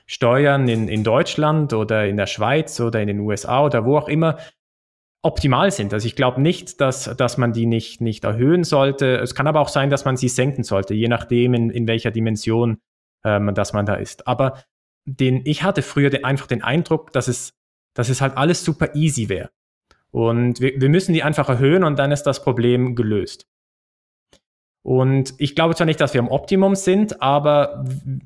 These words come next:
wir, wir müssen halt trotzdem viel Zeit und Ressourcen investieren, um rauszufinden,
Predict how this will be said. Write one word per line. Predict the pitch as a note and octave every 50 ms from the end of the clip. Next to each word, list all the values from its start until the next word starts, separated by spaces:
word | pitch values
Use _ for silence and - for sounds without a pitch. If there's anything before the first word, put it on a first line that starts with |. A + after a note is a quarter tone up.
| - _
wir, | C#3 C3+ C3 C3 C3+ C#3+ C#3+ C#3+ D3 D3 C#3+ C#3+ B2+ - - G2+
wir | C#3 C#3+ C#3
müssen | C#3 D3+ F#3 F#3+ - F3 E3 D3
halt | C#3 B2+ B2+ B2+
trotzdem | - D3+ E3+ E3+ - - - F3 F3 F3
viel | - - - C3 B2 A#2+ A#2
Zeit | - - A#2+ A#2+ C3+ E3 - -
und | D3 C3+ A#2+
Ressourcen | C#3 C#3+ - - C3 C#3+ E3 D#3+ D#3 - D#3+
investieren, | B2+ C3 B2 A#2+ A2+ - - - C#3 D3+ D#3+ E3
um | C#3+ C3
rauszufinden, | B2 A#2 A#2 C3 D3+ - - C#3 - - C#3 C#3+ C#3+ C#3 - C#3+ C#3